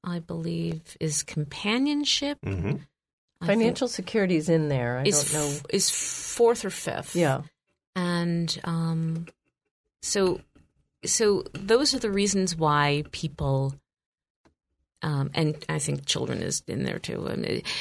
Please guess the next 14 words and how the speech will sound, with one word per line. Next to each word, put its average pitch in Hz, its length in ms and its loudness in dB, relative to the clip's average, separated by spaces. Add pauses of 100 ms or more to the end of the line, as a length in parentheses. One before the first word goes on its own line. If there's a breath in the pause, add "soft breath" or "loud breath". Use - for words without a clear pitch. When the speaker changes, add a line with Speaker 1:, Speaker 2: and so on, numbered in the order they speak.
(180 loud breath)
Speaker 1:
so - 160 4
those 226 240 8
are 226 60 6
the 196 120 2
reasons 180 400 4
why 147 180 4
people 143 600 0
say 139 680 2
that 139 200 -4
they 139 120 0
want 135 280 2
to - 80 -4
get - 160 -6
married. 120 440 -4